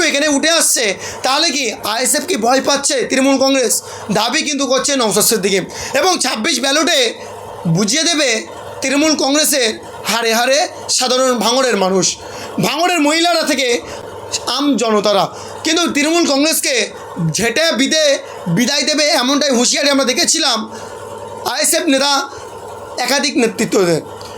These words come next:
এবং যে তৃণমূল কংগ্রেস ছাব্বিশে কি ঠিকঠাক করে কি ভোট পাবে কি ভাঙড় বিধানসভায়, নাকি তৃণমূল কংগ্রেস দাপটে নেতা শওকত মোল্লা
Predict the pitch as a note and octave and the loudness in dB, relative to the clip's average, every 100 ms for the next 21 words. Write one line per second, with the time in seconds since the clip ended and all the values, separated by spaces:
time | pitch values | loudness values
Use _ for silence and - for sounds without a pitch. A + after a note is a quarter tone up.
0 | - - C4 F#4 G4 F4 F4+ C4+ C4+ D4 | -14 -4 0 2 4 2 2 0 0 2
1 | E4+ D4+ D4+ E4 D4+ G#3+ - - - - | 2 2 2 4 4 2 -2 -6 -12 -8
2 | - - G#3 C#4 - A#3+ D#4 A3+ - - | -4 -4 -2 -2 0 0 0 -2 -6 -14
3 | - B3 B3 D4+ D4+ F#4+ D#4+ C4+ D4 B3+ | -6 -4 -4 -4 -2 0 0 0 0 -2
4 | - - E3 G#3 B3 A#3+ - G#3+ A3+ D4+ | -4 -8 -2 2 2 -2 -2 0 0 0
5 | E4 C4+ C#4 D4 B3+ C#4 B3+ B3+ G3 - | 0 2 2 2 2 2 2 2 0 -2
6 | - - - C#4+ D#4 F4 C#4+ E4 F4 D4+ | -12 -12 -4 0 0 0 2 2 2 4
7 | D#4+ D4+ A#3 - - - - - - - | 4 4 2 -2 -4 -12 -12 -12 -12 -12
8 | - - - - G3+ A#3+ B3 D#4 D4 D4+ | -12 -14 -12 -8 -2 0 2 2 2 4
9 | D4 D#4 B3+ G#3 - - - - - - | 2 2 0 -2 -6 -14 -12 -12 -12 -12
10 | - - - - - - A#3+ E4+ C#4+ C#4 | -12 -12 -12 -4 0 2 2 2 2 2
11 | D4 | 4